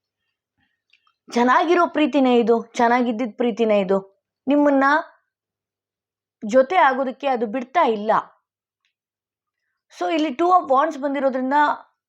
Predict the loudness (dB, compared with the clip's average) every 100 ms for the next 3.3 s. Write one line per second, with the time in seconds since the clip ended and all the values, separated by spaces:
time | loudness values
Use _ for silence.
0 | _ -20 -12 -4 -2 0 2 2 0 0
1 | -4 -2 -6 -4 -4 -2 -2 0 -2 -4
2 | -4 -4 0 0 2 2 2 2 0 0
3 | -2 -4